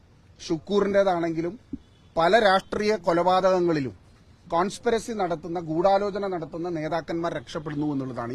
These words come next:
ഈ സി ബി ഐ കോടതി വിധിയോടുകൂടി കോൺസ്പിറസി ഫാക്ടർ കൂടി തെളിയിക്കപ്പെട്ടിരിക്കുന്നു. ആ, മുൻ എം എൽ എ ശ്രീ കെ വി കുഞ്ഞിരാമൻ അടക്കമുള്ള ആളുകൾ ഇതിന്റെ ഭാഗവാക്കാണ്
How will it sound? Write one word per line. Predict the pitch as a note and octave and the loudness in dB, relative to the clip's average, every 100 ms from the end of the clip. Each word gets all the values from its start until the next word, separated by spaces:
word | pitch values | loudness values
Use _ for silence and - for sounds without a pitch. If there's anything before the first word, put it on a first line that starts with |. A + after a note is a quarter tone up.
| F#3+ | -6
ഈ | A3 - - - - | -8 -12 -20 -20 -10
സി | F#3+ F#3 | -8 -4
ബി | G#3+ G#3+ | 0 0
ഐ | G#3+ F#3+ | 0 2
കോടതി | F3+ F#3 G3 F3 - - - | 2 2 -2 -6 -10 -20 -6
വിധിയോടുകൂടി | F3 F3 G#3+ G3+ F#3+ E3 D#3 - - - - - - - - - | -4 -2 2 2 2 -2 -4 -6 -8 -20 -20 -20 -20 -20 -20 -2
കോൺസ്പിറസി | E3 G#3 - A#3+ A3+ - A3+ G3+ | 0 0 -2 0 0 -2 -8 -2
ഫാക്ടർ | F3+ F3+ G#3 F#3+ | -2 -2 -6 -6
കൂടി | F#3 E3+ F3+ | -4 -4 -2
തെളിയിക്കപ്പെട്ടിരിക്കുന്നു. | E3 E3+ F#3 E3+ D#3+ D#3 C#3+ D3+ D3 E3+ - - - - - - - | 2 0 0 -6 -6 -4 -4 -4 -6 -8 -10 -20 -20 -20 -20 -14 0
ആ, | D3+ D3+ - D#3+ | 2 2 -2 -2
മുൻ | G3 G3+ | 0 2
എം | G3 G3 | 2 2
എൽ | G3+ | 2
എ | G3 | 0
ശ്രീ | F#3 E3+ | -4 -6
കെ | F3+ F3 | -4 -4
വി | F3+ | -2
കുഞ്ഞിരാമൻ | F3 F3 F3+ F3 F3+ | -2 -2 -2 -2 -4
അടക്കമുള്ള | E3 E3 F#3 F3 E3 D#3 | -4 -6 -4 -2 0 0
ആളുകൾ | D#3+ E3 D#3 | -2 -2 -4
ഇതിന്റെ | D#3 D#3+ C#3+ | -4 -2 -2
ഭാഗവാക്കാണ് | D3+ G3 G3 F#3 E3 D#3 | 2 4 2 2 -2 -2